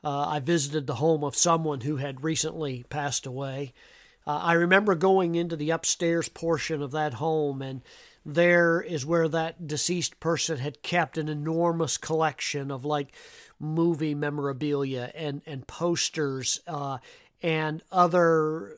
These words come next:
uh, items that were significant to that person in their collection of remembering,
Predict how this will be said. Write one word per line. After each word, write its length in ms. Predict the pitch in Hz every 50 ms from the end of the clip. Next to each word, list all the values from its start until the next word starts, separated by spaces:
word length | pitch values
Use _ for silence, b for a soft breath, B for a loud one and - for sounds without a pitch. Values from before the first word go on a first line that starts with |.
| - _
uh, 220 | - 165 147 151 -
items 640 | 170 160 165 170 170 170 165 160 147 151 143 117 127
that 240 | 151 156 151 156 160
were 380 | 175 156 156 156 151 147 147
significant 840 | 147 - - 170 156 127 143 165 170 165 185 175 - 160 165 143 -
to 100 | - 156
that 220 | 156 151 147 -
person 400 | - - 160 151 - - 151 147
in 140 | 139 135 143
their 140 | 151 151 151
collection 600 | - - 151 147 151 151 147 - - - 147 139
of 180 | 139 127 123
remembering, 720 | 143 143 135 139 139 143 143 147 147 147 143 135 131 131